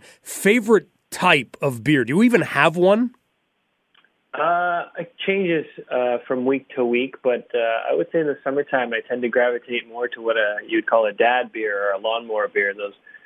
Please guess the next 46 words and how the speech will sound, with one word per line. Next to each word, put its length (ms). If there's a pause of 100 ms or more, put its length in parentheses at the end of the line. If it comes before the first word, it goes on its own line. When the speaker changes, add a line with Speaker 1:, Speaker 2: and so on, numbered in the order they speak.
(220)
Speaker 2:
pilsners 400
and 80
lagers 440
that 100
go 140
down 220
easy 280
when 140
they're 100
cold 320
in 80
the 80
backyard. 600
I 60
mean, 160 (100)
I'm 120
a 40
beer 320
snob, 300
but 140
I 100
like 260
a 40
nice 160 (180)
cold 280
pilsner 360
or 60
lager 320
as 160
much 200
as 80
the 80
next 180 (100)
guy. 160 (140)
Speaker 1:
What 580
was 180
it 100
about 460 (640)
beer 560
that 300 (800)
got 340
you 640 (120)
just 300
so 260
interested 720
in, 300